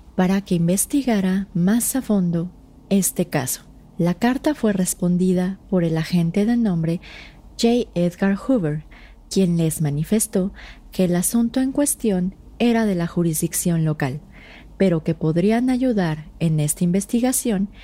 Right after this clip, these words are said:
si se obtuviera el permiso de las autoridades locales. Sorprendentemente, tanto el Departamento de Policía de Fayetteville como el Departamento de Bomberos negaron la oferta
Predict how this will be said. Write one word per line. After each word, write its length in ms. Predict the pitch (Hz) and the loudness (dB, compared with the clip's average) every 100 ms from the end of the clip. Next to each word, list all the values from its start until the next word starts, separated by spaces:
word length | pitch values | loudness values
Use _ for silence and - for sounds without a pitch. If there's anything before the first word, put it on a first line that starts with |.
| - - - - | -20 -20 -20 -10
si 260 | - 262 269 | -2 0 0
se 160 | 302 | -2
obtuviera 760 | 294 - 320 240 185 185 208 214 | -2 -2 2 2 2 0 -2 -4
el 180 | 185 170 | -2 -2
permiso 640 | - 175 175 196 208 233 | 0 2 4 2 2 0
de 80 | 214 | 0
las 220 | 175 170 | 0 0
autoridades 720 | 156 151 156 151 151 151 156 - | -2 -2 -2 0 2 2 0 0
locales. 580 | 156 147 139 156 - - - - - - - - | -2 -2 -4 -6 -10 -12 -20 -20 -20 -20 -18 -6
Sorprendentemente, 1160 | - 165 151 147 143 143 151 233 220 165 185 - - - - - | -2 -2 -2 -2 -2 -2 0 2 2 0 -4 -6 -14 -20 -14 -2
tanto 280 | 185 180 | 0 2
el 80 | 175 | 0
Departamento 800 | 165 - 170 165 160 190 226 277 | 0 -2 -2 0 2 2 2 0
de 100 | 277 | 0
Policía 640 | 262 208 175 - 196 175 | 0 0 0 0 0 0
de 100 | 175 | 0
Fayetteville 580 | 170 202 170 - 147 143 - - - - | 0 0 0 -2 -4 -4 -8 -20 -20 -6
como 240 | - 185 165 | 0 2 2
el 100 | 151 | 0
Departamento 760 | 147 156 151 151 143 143 180 | 0 -2 0 0 0 0 0
de 120 | 170 196 | 0 2
Bomberos 580 | 247 269 190 190 - - - - - | 2 0 0 0 -4 -10 -18 -20 -4
negaron 500 | 165 147 190 233 240 | 0 2 2 2 2
la 60 | 233 | 0
oferta 640 | 208 214 185 - 185 - | 0 0 0 -2 -4 -4